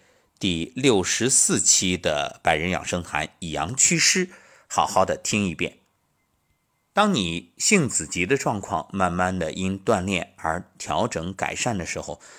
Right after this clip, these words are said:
你身体也在悄然的发生着变化。不过呢，这个事儿别着急，慢慢来。好，别的也就不多说了。再次感谢春梅分享给家人与朋友我们的节目。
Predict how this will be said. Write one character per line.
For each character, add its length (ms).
你 120
身 300
体 320
也 100
在 360
悄 220
然 200
的 60
发 180
生 160
着 100
变 200
化。 360
不 100
过 160
呢， 140
这 140
个 80
事 140
儿 200
别 140
着 180
急， 300
慢 180
慢 220
来。 260
好， 300
别 140
的 80
也 100
就 160
不 140
多 180
说 180
了。 260
再 160
次 140
感 180
谢 140
春 180
梅 340
分 280
享 320
给 380
家 220
人 200
与 140
朋 300
友 200
我 100
们 100
的 80
节 320
目。 220